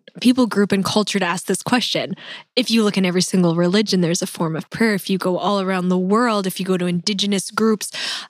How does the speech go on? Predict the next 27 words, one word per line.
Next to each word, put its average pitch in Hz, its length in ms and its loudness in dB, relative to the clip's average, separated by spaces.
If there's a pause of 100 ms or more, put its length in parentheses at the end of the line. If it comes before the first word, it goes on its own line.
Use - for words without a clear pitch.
there's 226 440 2
a 202 100 0
form 226 600 0
of 180 280 -4
prayer, 269 400 0
and 190 460 0
it 208 180 0
looks 208 260 -2
different 190 500 0 (420)
because 220 260 2
lots 220 300 2
of 220 60 2
them, 208 100 4
they 196 80 4
have 196 160 -2
to - 140 -4
offer 196 260 -2
something 180 340 -2
to 185 140 -4
get 175 200 -4
to 196 80 -8
God, 185 220 0
right? 180 220 -2
So 202 120 -2
who 247 120 0
am 247 160 0
I 190 360 0